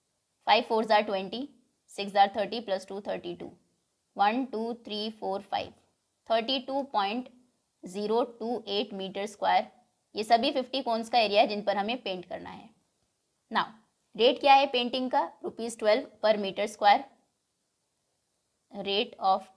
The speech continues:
painting is ट्वेल्व रुपीज per meter square।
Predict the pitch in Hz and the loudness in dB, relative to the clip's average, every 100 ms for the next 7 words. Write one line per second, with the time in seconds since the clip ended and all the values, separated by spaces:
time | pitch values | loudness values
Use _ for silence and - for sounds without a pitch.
0 | _ 190 185 180 185 233 - _ _ _ | _ -8 -8 -8 -8 -10 -12 _ _ _
1 | _ _ _ _ _ _ _ _ _ _ | _ _ _ _ _ _ _ _ _ _
2 | _ _ _ 190 190 220 - _ _ _ | _ _ _ -10 -10 -10 -18 _ _ _
3 | _ _ _ _ _ _ - 208 214 208 | _ _ _ _ _ _ 0 2 2 0
4 | - 185 180 196 214 233 - 202 220 208 | -10 -10 -10 -8 -8 -8 -2 0 0 -2
5 | 190 180 - - | -2 -4 -4 -6